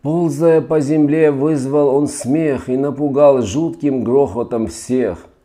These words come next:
Когда тянул деревянную ступу, его очи забега-, забегали, как с перепугу. Шум упавших деревьев оглушил всю округу.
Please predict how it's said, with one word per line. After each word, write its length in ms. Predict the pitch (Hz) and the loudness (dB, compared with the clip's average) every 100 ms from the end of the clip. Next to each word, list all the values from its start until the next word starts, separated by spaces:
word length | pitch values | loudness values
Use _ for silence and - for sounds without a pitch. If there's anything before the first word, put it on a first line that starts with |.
| _ _ _ | _ _ _
Когда 340 | 113 120 147 | 0 2 2
тянул 460 | 147 156 156 165 147 | 2 0 2 2 2
деревянную 720 | 113 131 131 127 123 117 107 | 0 0 0 0 0 -2 -4
ступу, 640 | 101 - 190 190 160 147 - _ _ | -6 -6 -2 -2 -2 -4 -6 _ _
его 360 | 101 107 98 98 | -6 -4 -2 -2
очи 400 | 139 185 185 170 | 0 0 0 -4
забега-, 920 | 147 147 147 143 143 131 139 135 131 | -2 -2 -2 0 -2 -2 -4 -4 -6
забегали, 960 | 107 92 120 117 147 127 127 120 110 113 - _ | -8 -8 -8 -4 -6 -4 -2 -2 -4 -6 -20 _
как 400 | - 117 127 127 _ _ _ _ _ _ _ _ _ | -8 -6 -6 -10 _ _ _ _ _ _ _ _ _
с 160 | _ - | _ -20
перепугу. 1000 | _ 113 117 139 - 113 123 127 120 - - _ _ _ _ _ | _ -4 -4 -4 -6 -4 -2 -2 -4 -4 -14 _ _ _ _ _
Шум 460 | - - 139 151 151 | -20 -8 -2 0 0
упавших 640 | 147 147 143 143 147 135 | 0 2 2 2 -4 -2
деревьев 640 | 113 135 135 139 127 120 - | -2 -2 0 0 -2 -8 -8
оглушил 760 | 107 104 107 95 - 139 131 | -6 -4 -6 -8 -8 -6 -8
всю 480 | - - 117 117 - _ _ - | -10 -6 -4 -4 -8 _ _ -18
округу. 800 | 107 - 85 92 107 90 - | -16 -14 -10 -6 -6 -8 -10